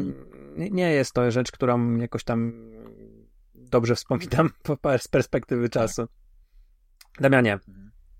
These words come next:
Speaker 1: super się gada.
Speaker 2: Kończymy.
Speaker 1: Tym,
Speaker 2: Kończymy.
Speaker 1: tym, tą historyjką o sumo, e,
Speaker 2: No.
Speaker 1: ja,
Speaker 2: Przypomnij
Speaker 1: ja
Speaker 2: mi,
Speaker 1: kończę.
Speaker 2: żebym w następnym odcinku, jak będziemy rozmawiać, to porozmawiali o Snapie,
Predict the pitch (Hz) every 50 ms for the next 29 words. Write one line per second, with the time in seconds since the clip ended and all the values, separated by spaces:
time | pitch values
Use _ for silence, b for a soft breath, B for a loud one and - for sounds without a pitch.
0 | - _ - 147 - - 127 - - 123 120 123 117 123 127 131 131 135 120 -
1 | - 110 98 - - - - _ _ _ _ _ _ - 127 135 131 131 117 113
2 | 113 120 143 143 147 151 - - - - 143 135 131 135 - - 139 135 139 135
3 | - 127 120 123 120 - - 135 127 123 120 117 113 - _ _ _ _ _ _
4 | _ _ _ 143 120 113 110 113 110 110 110 110 110 110 104 98 - - - -
5 | - _ _ - 127 127 127 - - 123 127 131 139 143 143 139 135 127 127 127
6 | 131 135 139 127 113 123 117 127 123 120 120 117 107 113 120 117 - - 127 120
7 | 123 117 - - 117 - - 123 117 117 113 120 117 113 - 120 117 120 117 -
8 | - 104 - 117 110 113 113 117 113 110 110 104 - - - 110 98 - 110 107
9 | 117 127